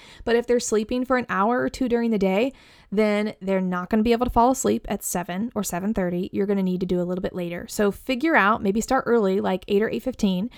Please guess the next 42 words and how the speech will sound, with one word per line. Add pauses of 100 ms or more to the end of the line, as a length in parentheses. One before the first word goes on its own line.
(240)
and
figure
out
when
it
is,
when's
the
best
time
that
they'll
fall
asleep
quickly, (500)
i
e (220)
in,
like,
under
ten
minutes (440)
versus
taking
a
really
long
time.
So
find
that
good
time
for
them
anywhere
between
eight
and
nine
o'clock. (320)
And